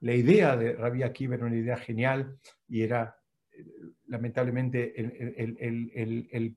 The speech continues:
el tropiezo fue por parte de los alumnos. Ahora nos queda a nosotros aprender de ellos y no repetir la historia y tratar de, eh, de incorporar este concepto de que contra el odio gratuito, el antídoto no es la ignorancia.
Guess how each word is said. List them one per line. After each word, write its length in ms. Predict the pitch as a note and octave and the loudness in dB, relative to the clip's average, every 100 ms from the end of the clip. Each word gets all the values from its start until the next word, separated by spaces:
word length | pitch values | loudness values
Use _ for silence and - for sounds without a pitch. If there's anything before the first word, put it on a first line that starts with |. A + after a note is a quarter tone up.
| - | -6
el 340 | A#2+ A2+ - | -6 -6 -8
tropiezo 540 | - A#2+ - C#3+ C3 B2+ | -2 -2 2 0 2 -4
fue 240 | - B2+ | -2 -2
por 180 | A#2+ A2 | -2 0
parte 260 | B2 A2 A#2 | 0 2 0
de 80 | |
los 180 | G#2+ G2+ | -2 -4
alumnos. 500 | G#2+ G#2 G2+ G#2 - _ - - _ | -6 -6 -6 -8 -14 _ -20 -20 _
Ahora 180 | - C#3+ | 2 4
nos 140 | D3 - | 4 2
queda 140 | E3 | 0
a 40 | |
nosotros 400 | D3 D3 D3 C#3+ | 0 -2 -2 0
aprender 400 | B2+ C3+ B2+ D3+ | 0 0 2 2
de 120 | D3+ D3+ | 2 0
ellos 300 | C#3 C3+ A#2+ | -2 -4 0
y 20 | |
no 120 | B2+ | 0
repetir 360 | B2+ A#2 A#2+ A#2+ | 0 -2 -4 -2
la 80 | |
historia 540 | A2+ - A2 G2+ G#2 - _ _ | -4 -2 -2 -2 -6 -10 _ _
y 160 | A#2 A2 | -6 -4
tratar 560 | A2+ A2+ C3 C3+ C#3 - | -2 -2 2 2 2 -6
de, 220 | - A#2 A#2+ | -6 -4 -4
eh, 560 | A2 G#2 A2+ - F2 - | -2 -2 -4 -10 -20 -20
de 280 | _ - B2 | _ -10 -6
incorporar 600 | A#2 C3 B2 C3+ E3+ F#3 | -4 -4 -2 -2 0 0
este 200 | D3 C3 | 0 -2
concepto 520 | B2+ A2 - C#3+ B2+ A#2+ | -4 -4 -2 -4 -2 -4
de 120 | A2+ | -4
que 140 | A#2+ | -4
contra 340 | A#2+ A#2+ A2 A#2 | -4 -4 -2 2
el 80 | |
odio 300 | B2+ D#3+ D#3 | 2 2 2
gratuito, 760 | A#2+ A#2 A#2 C#3+ - A2 A#2 - - - - | 0 -2 -2 -6 -4 -4 -4 -10 -20 -16 -4
el 180 | A#2 A2 | -4 -2
antídoto 640 | A2 - D3+ B2 - A2+ | -6 -2 0 0 0 0
no 100 | C3 | 2
es 80 | A#2 | 2
la 80 | |
ignorancia. 720 | A2+ G#2 G#2 G#2 F#2+ - G2+ | 0 0 -2 -2 -6 -8 -10